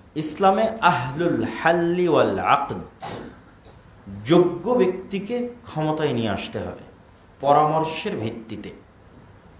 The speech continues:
আর এখানে বাংলাদেশে পুলিশ হওয়ার জন্য যোগ্যতা লাগবে,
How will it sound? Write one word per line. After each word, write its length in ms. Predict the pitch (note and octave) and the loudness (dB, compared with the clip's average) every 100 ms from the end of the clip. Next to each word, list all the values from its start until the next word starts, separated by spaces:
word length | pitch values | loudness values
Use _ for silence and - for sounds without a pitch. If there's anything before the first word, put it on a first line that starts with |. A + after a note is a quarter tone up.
| - - - - - - - | -20 -20 -20 -20 -20 -20 -2
আর 120 | C3+ | 4
এখানে 500 | D#3 D#3+ G3+ A3 B3+ - - - - _ - - | 4 4 0 2 0 -4 -14 -20 -20 _ -20 2
বাংলাদেশে 560 | C#3 E3 F3+ F3 E3+ F#3 | 6 6 6 4 0 -4
পুলিশ 400 | D#3+ D#3+ F3+ D#3+ | -2 -2 -2 2
হওয়ার 260 | E3+ E3+ | 4 4
জন্য 300 | E3 F3 F3+ | 0 0 0
যোগ্যতা 400 | D#3 D#3 E3 E3 | 0 0 0 0
লাগবে, 460 | D#3+ D#3 D#3 D#3+ | 0 -2 -4 -6